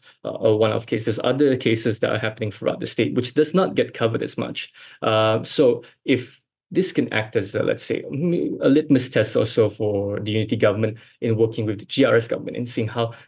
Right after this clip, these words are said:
they can actually, um, tackle infrastructural, uh, development, uh, together, because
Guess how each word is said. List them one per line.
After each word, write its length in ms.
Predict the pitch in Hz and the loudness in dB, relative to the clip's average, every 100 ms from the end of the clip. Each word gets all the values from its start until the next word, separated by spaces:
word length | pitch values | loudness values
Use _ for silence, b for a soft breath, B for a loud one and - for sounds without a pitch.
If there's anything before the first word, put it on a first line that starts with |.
| - | -2
they 120 | 135 | 0
can 200 | 135 123 | 0 -2
actually, 880 | 120 113 - 117 113 110 110 113 - | -2 -2 -2 2 4 4 2 0 -2
um, 460 | - - 104 104 110 | -6 -6 -8 -8 -10
tackle 540 | - 131 135 - 98 - | -6 -6 0 2 2 0
infrastructural, 960 | 131 117 110 117 107 - 104 104 - | -4 -2 -2 -2 -2 -2 -2 -2 -4
uh, 140 | - - | -4 -4
development, 520 | 107 107 113 110 107 B B | 0 2 2 0 -4 B B
uh, 180 | 107 104 - | -2 -2 -2
together, 420 | 117 123 - - | 0 2 2 -2
because 560 | - 113 - 104 101 | -2 -4 0 0 -2